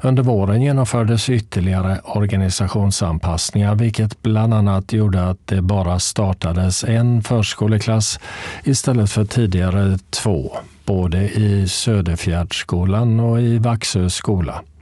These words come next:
Totalt innebar förändringarna en minskning med cirka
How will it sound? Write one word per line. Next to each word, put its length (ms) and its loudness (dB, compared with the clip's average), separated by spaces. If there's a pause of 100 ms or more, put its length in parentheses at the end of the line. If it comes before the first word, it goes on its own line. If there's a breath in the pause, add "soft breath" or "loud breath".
(760 loud breath)
Totalt 440 0
innebar 500 2
förändringarna 840 0
en 280 2
minskning 840 2
med 260 2
cirka 520 0